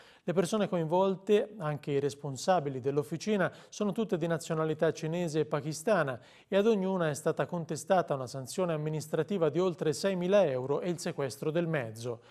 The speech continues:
Nel mirino dell'arma non solo questo tipo di biciclette, ma anche i mezzi e bike utilizzate da sportivi quali ciclisti amatori che non di rado effettuano modifiche ai limitatori di velocità, rischiando anch'essi la stessa sanzione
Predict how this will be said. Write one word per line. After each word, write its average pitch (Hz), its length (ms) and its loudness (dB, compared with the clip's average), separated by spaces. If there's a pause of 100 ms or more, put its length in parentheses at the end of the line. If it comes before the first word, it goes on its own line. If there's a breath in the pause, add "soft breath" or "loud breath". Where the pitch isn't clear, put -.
(260 loud breath)
Nel 190 140 4
mirino 196 340 4
dell'arma 180 600 2
non 139 240 -2
solo 190 340 4
questo 139 280 -4
tipo 156 240 -4
di 143 100 -4
biciclette, 175 720 0 (260 loud breath)
ma 214 120 4
anche 214 220 0
i 170 100 2
mezzi 185 540 0
e 147 120 -8
bike 151 480 2
utilizzate 143 680 -2
da 139 120 -2
sportivi 165 720 -4
quali 139 320 2
ciclisti 160 580 -4
amatori 180 520 0 (280 loud breath)
che 196 100 -2
non 233 160 2
di 202 80 2
rado 147 280 6
effettuano 165 520 0
modifiche 151 600 -2
ai 135 120 0
limitatori 143 640 -2
di 143 80 -2
velocità, 165 580 0 (280 loud breath)
rischiando 180 480 2
anch'essi 151 420 -6
la 143 140 0
stessa 190 320 -4
sanzione 147 640 -6